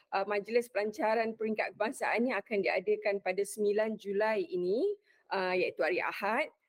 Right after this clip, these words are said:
dan dia bermula seawal tujuh pagi dan akan berakhir sekitar dua petang. Uh,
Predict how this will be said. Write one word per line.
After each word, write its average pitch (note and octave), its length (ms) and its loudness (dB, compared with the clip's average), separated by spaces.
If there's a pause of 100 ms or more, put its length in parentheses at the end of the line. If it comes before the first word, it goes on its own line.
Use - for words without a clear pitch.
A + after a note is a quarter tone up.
(140)
dan F#3+ 240 2
dia G#3 160 4
bermula A3 640 0
seawal A3 580 -4
tujuh A#3+ 380 -2
pagi A#3+ 640 0
dan F3+ 240 0
akan G#3 320 0
berakhir G#3 400 0
sekitar F#3+ 560 -2
dua G3 240 2
petang. E3+ 320 -6 (680)
Uh, F#3 480 2